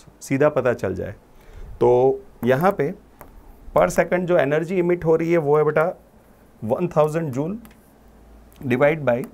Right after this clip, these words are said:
H का value हमारे पास है यहाँ पे, it is six point six three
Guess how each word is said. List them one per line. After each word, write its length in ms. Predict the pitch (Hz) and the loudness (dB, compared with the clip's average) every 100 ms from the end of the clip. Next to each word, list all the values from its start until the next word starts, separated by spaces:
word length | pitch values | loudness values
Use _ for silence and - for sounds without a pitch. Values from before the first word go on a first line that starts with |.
| - - - - - - | -20 -20 -20 -20 -18 -4
H 180 | 135 147 | -2 -2
का 140 | - | 0
value 300 | 202 185 185 | 2 2 2
हमारे 300 | 185 175 170 | 2 2 2
पास 280 | 175 165 165 | 2 0 0
है 140 | 165 147 | 0 0
यहाँ 160 | 117 110 | -2 -4
पे, 80 | 165 - _ - | -8 -12 _ -10
it 100 | 123 | -8
is 140 | 156 - | -8 -6
six 280 | 165 165 - | -6 -6 -4
point 380 | 160 160 160 - - - | -2 -2 -4 -10 -20 -20
six 280 | - 151 143 - | -8 -6 -6 -4
three 180 | 120 | -2